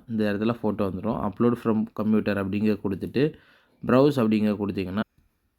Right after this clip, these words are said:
so, மரக்கேணியில உங்களுக்கு தேவையான அந்த மணற்கேணி சார்ந்த ஒரு வீடியோ தயாரிச்ச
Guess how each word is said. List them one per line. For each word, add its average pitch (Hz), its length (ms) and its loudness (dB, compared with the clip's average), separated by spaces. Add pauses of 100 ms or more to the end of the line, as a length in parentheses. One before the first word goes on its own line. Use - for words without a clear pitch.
(220)
so, - 80 -20 (120)
மரக்கேணியில 123 600 2 (140)
உங்களுக்கு 110 260 0 (100)
தேவையான 120 320 2 (720)
அந்த 127 120 2 (100)
மணற்கேணி 135 600 4
சார்ந்த 110 320 -2 (640)
ஒரு 139 100 0 (100)
வீடியோ 151 260 8 (120)
தயாரிச்ச 123 380 2